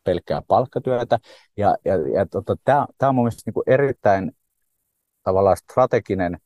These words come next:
niin kuin peliliike yrityksiltä, että lähdetäänkö enemmänkin miettimään sitä omaa peliä siltä kannalta, että no miten me, miten me toimitaan tässä vähän niin kuin uudessa normaalissa, jossa työntekijät vaihtuu, muuttuu,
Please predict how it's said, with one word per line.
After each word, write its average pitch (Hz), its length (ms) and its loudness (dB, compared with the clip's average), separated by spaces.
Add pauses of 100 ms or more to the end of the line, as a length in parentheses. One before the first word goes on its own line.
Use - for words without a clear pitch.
(600)
niin 87 140 -10
kuin - 180 -20
peliliike 101 760 4
yrityksiltä, 101 1000 -2
että 90 220 -2
lähdetäänkö 107 680 0
enemmänkin 113 500 -4
miettimään 92 560 -2
sitä - 160 -2
omaa 110 300 4
peliä 82 420 0
siltä 101 260 0
kannalta, 85 400 -2
että 101 160 -4
no 107 40 -4
miten 156 280 -2
me, 98 240 -4
miten 139 220 -2
me 107 60 0
toimitaan 95 500 2
tässä - 180 0
vähän 104 160 0
niin 95 140 -4
kuin - 120 -8
uudessa 107 540 2
normaalissa, 87 880 -2 (380)
jossa 104 400 0
työntekijät 135 560 0
vaihtuu, 139 600 0
muuttuu, 127 800 0